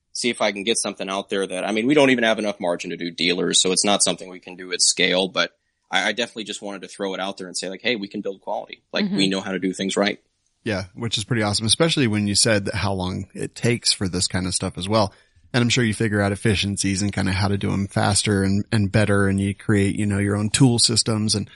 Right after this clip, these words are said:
Speaker 3: all that stuff. But it, I mean, it does still take time. It's not a twenty-five minute ordeal, no matter how good you are at it.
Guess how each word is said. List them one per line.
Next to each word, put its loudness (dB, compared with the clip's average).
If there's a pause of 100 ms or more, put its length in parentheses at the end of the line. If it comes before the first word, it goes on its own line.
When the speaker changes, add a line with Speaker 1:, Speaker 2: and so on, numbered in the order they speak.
(400)
Speaker 3:
all 2
that 2
stuff. 0
But 4
it, 6
I 2
mean, 4
it 0
does 2
still 0
take -2
time. -2
It's -4
not -2
a -8
twenty-five -2
minute 0
ordeal, -2
no -2
matter -4
how 2
good -2
you -4
are -2
at -4
it. -6